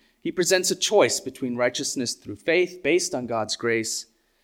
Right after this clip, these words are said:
and righteousness through a knowledge of the law, which would have given Israel a greater opportunity to be more righteous than the Gentiles, regardless of faith, but also a greater opportunity to fail.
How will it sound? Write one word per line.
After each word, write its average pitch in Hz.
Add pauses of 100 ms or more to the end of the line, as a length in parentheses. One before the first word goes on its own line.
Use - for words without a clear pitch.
(160)
and 120
righteousness 139
through 170 (200)
a 131
knowledge 123
of 117
the 117
law, 92 (800)
which -
would 151
have 147
given 170
Israel 151 (300)
a -
greater 170
opportunity 120
to 117
be 151
more 113
righteous 95
than 104
the 104
Gentiles, 127
regardless 120
of 98
faith, 143 (500)
but 156
also 131
a 135
greater 139
opportunity 117
to 101
fail. 90